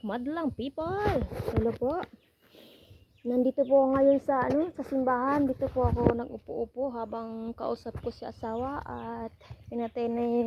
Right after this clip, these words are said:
nag-off cut na niya yung usap namin. Dito ako nag, ano,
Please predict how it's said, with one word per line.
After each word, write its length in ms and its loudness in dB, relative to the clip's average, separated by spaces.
nag-off 800 0
cut 240 -2
na 80 0
niya 240 2
yung 80 0
usap 320 -6
namin. 480 0
Dito 160 -10
ako 240 -2
nag, 160 -2
ano, 160 -2